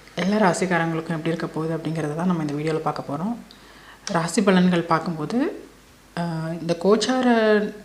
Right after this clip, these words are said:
அடிப்படையில ஒ-, ஒவ்வொரு மாதமும் மாதக்கோள்களான செவ்வாய், சூரியன், சுக்கிரன், புதன் இவர்களோட நகர்வுகள் இருக்கும். தினக்கோளான சூரிய-, சந்திரனுடைய நகர்வும் இருக்கும்.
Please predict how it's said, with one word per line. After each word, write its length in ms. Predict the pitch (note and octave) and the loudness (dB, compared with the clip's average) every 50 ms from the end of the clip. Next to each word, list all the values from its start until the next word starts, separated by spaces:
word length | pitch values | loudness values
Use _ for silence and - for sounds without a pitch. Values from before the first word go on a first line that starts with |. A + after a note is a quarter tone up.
| - - - F3+ | -14 -6 -2 0
அடிப்படையில 680 | F3+ F3+ F3+ - F#3+ E3 D#3+ D#3+ C#3+ C#3 D3+ F#3 B3+ - - - - - - - | 0 0 0 0 0 0 0 0 0 0 2 0 0 -2 -4 -12 -18 -14 -6 -4
ஒ-, 200 | E3 D#3+ D3 - - | -4 -4 -4 -4 -2
ஒவ்வொரு 400 | - F3+ F3+ F#3 G#3 A3 A3+ A#3 | 0 0 2 4 4 4 4 4
மாதமும் 680 | G#3 F3+ E3 E3 E3+ F3+ F#3 F#3+ F3+ E3+ F3 A3 - - - - - - - - - - | 4 4 4 2 2 2 2 0 0 0 0 0 0 -2 -4 -14 -18 -20 -20 -10 -4 0
மாதக்கோள்களான 800 | F#3 G3 G#3 G#3+ A#3+ A3+ - G3 F#3+ F#3 F#3 F3 F3 E3 D#3+ D#3 | 2 2 2 2 0 0 0 -2 -2 -2 -2 -2 -2 -2 -4 -6
செவ்வாய், 560 | D3+ - - E3 D#3 D#3+ E3+ E3+ F3+ A#3+ C#4+ - - - - | -6 -4 -6 -6 -4 -2 -2 0 0 0 -2 -6 -12 -16 -10
சூரியன், 720 | - - - F#3 F3 F3+ F3+ F#3 F3 E3+ F3+ A3 C4+ - - - - | -10 -6 -6 -4 -4 -2 -2 -2 -2 0 -2 -4 -4 -6 -10 -16 -16
சுக்கிரன், 500 | - - - - - F3 F3 G3 G3+ F3+ | -16 -16 -10 -4 -2 0 0 0 0 0
புதன் 340 | E3 D#3+ E3 F3+ G#3+ A#3 G#3 - F#3 | -2 -4 -2 -2 -4 -4 -4 -4 -2
இவர்களோட 400 | F3 F#3 F3+ E3+ E3+ E3 E3 E3 | 0 0 0 0 -2 -2 -2 -2
நகர்வுகள் 640 | D#3+ D#3 C#3+ E3 E3 E3+ F3 F3 E3+ D#3+ D#3 D3+ | -4 -4 -4 -4 -4 -2 -2 -2 -4 -4 -6 -6
இருக்கும். 460 | D3 E3 D#3 D3 - E3 A3 B3 - - - - - - - - - - - - - - - - - - - | -6 -6 -6 -6 -4 -4 -4 -4 -6 -10 -18 -20 -20 -20 -20 -20 -20 -20 -20 -20 -20 -20 -20 -20 -12 -4 2
தினக்கோளான 680 | F#3 G#3+ A#3+ B3+ C4 B3+ B3+ A#3 A3 A3 G#3 G3 G#3 | 4 6 6 6 6 6 4 6 6 4 4 4 2
சூரிய-, 360 | G#3+ G#3 - G#3 G3+ F#3+ F#3+ F#3 | 2 4 4 2 2 2 0 0
சந்திரனுடைய 440 | - F#3 G3 G#3 G#3+ G#3+ G3+ G3 F3+ | 2 4 4 6 6 6 6 4 4
நகர்வும் 460 | F3 E3 - E3+ E3 E3+ F3 F3 F3 | 2 0 -2 -4 -4 0 0 0 0
இருக்கும். 280 | E3 C#3 - - - | 0 -2 -8 -12 -12